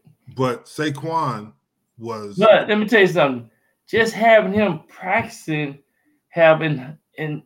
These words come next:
Speaker 2: in, in, I think it, it enriches the team. It gives them,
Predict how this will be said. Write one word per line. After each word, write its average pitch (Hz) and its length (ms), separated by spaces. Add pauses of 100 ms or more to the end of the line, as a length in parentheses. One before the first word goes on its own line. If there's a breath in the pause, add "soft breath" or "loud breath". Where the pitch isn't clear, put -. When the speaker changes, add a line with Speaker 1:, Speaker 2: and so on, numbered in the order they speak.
Speaker 2:
in, 143 300 (200)
in, 147 360 (1000)
I 147 60
think 170 220
it, 151 320
it - 240
enriches 160 600
the 139 100
team. 147 460
It 120 140
gives 165 280
them, 139 400